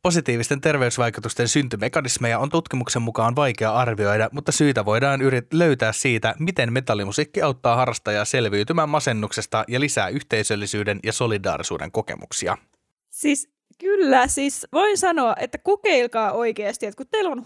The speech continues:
Speaker 2: huono päivä, kun teitä ärsyttää, kun te haluatte niinku purkaa kaiken teidän sen sisäisen aggression ja kaikki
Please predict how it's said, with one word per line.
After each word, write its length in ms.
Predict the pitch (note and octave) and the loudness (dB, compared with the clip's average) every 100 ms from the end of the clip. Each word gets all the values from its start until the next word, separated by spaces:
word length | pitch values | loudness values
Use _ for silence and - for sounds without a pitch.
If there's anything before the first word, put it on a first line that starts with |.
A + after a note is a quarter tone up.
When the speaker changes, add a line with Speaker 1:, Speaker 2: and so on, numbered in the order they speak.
| - | -4
Speaker 2:
huono 280 | C#4 B3 A#3 | 0 0 -2
päivä, 340 | G3 G3 G3+ | -4 -4 -6
kun 140 | C4+ | -8
teitä 240 | - E4+ - - | -2 -2 -2 -2
ärsyttää, 600 | C4 B3+ - C4 A3 A3+ | 0 0 -4 -4 -2 -2
kun 80 | G#3 | -2
te 80 | C#4+ | -2
haluatte 220 | C#4+ D4 | -2 -4
niinku 180 | D4+ _ | -8 _
purkaa 460 | - G4 G#4+ A#3+ A#3 | -2 0 0 -2 -2
kaiken 440 | - C#4 D#4 A#3 | 0 0 0 -2
teidän 140 | G#3 A#3 | -4 -6
sen 140 | A3 - - - - | -8 -12 -20 -20 -8
sisäisen 680 | - D4+ G#4+ C#4+ C4 A#3 - - | 0 2 6 4 2 -4 -4 0
aggression 720 | B3+ C4+ A#3+ A3+ A3+ A#3 A#3+ | 2 2 -2 -2 0 0 0
ja 80 | A3+ | -2
kaikki 420 | C4+ C#4+ D#4+ - | 0 0 0 -4